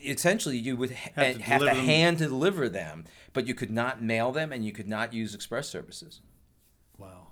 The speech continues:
Speaker 2: Okay, so it, you, is, is there serious discussion in the Republican House about, uh, resurrecting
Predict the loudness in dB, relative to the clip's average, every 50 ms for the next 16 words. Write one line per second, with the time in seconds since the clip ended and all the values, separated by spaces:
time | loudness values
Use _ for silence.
0 | -20 -20 -14 -12 -12 -8 -6 -6 -6 -6 -4 -2 0 0 0 -2 -4 -6 -10 -20
1 | _ _ -20 -20 _ _ _ _ -20 -10 -8 -8 -8 -4 -4 -4 -4 -4 -6 -10
2 | -10 -8 -8 -6 -4 -6 -4 -4 -4 -4 -2 2 4 6 6 6 4 2 -2 -4
3 | -4 -2 -2 -2 -2 -2 -4 -4 -4 -4 -4 -4 -2 -2 0 0 0 0 -2 -2
4 | -4 -6 -4 -4 -6 -4 -6 -6 -8 -6 -6 -4 -4 -4 -6 -8 -10 -10 -8 -6
5 | -6 -6 -6 -8 -10 -14 -12 -12 -10 -10 -10 -10 -8 -8 -8 -6 -6 -8 -6 -6
6 | -6 -6 -6 -8 -8 -8 -10 -12